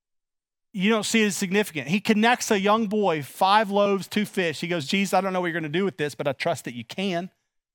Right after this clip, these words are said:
And Jesus feeds thousands. See, today, I don't know where you are in thinking of your significance,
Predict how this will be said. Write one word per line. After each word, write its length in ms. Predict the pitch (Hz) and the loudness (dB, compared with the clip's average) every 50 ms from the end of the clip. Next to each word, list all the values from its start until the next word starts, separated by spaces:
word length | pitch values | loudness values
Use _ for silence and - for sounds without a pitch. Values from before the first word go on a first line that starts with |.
| _ _ _ _ _ _ _ _ _ _ | _ _ _ _ _ _ _ _ _ _
And 140 | - 151 151 | -8 -6 -4
Jesus 440 | 131 120 180 190 196 - 196 165 - | -2 -2 0 0 0 -2 -4 -8 -8
feeds 600 | - - 175 170 160 156 135 - - - - - _ _ _ _ _ | -6 -6 -6 -4 -6 -8 -10 -10 -12 -12 -14 -18 _ _ _ _ _
thousands. 920 | - - 156 147 147 139 135 135 110 110 98 101 - - - - - - _ _ _ _ _ _ _ _ _ _ _ _ _ _ _ _ _ _ _ _ - | -6 -4 -4 -2 -2 -4 -4 -6 -8 -12 -16 -20 -20 -20 -20 -20 -20 -20 _ _ _ _ _ _ _ _ _ _ _ _ _ _ _ _ _ _ _ _ -6
See, 280 | - 226 226 196 165 - _ _ _ _ _ - | 0 2 2 0 0 -6 _ _ _ _ _ -4
today, 640 | - 208 156 139 175 170 175 190 247 302 294 233 - - _ _ _ - - | -2 -2 0 2 4 4 4 4 2 0 -2 -4 -6 -10 _ _ _ -6 0
I 100 | 143 160 | 2 4
don't 160 | 208 247 208 | 4 4 2
know 140 | 190 196 202 | 2 0 0
where 200 | 180 170 180 190 | 2 2 2 2
you 220 | 202 202 202 185 147 | 2 2 0 0 0
are 340 | 151 165 180 196 214 208 | 2 4 4 4 4 2
in 120 | 175 156 139 | 0 -2 -4
thinking 440 | - 175 185 - 190 180 165 165 160 | -4 -4 -4 -4 -6 -6 -6 -6 -6
of 200 | 151 139 131 135 | -6 -6 -4 -2
your 140 | 156 185 | -2 -2
significance, 800 | 180 - - 202 180 196 196 - - - 214 - - - - - | -2 -2 -6 -4 -2 -2 -4 -4 -4 -8 -8 -8 -8 -16 -20 -20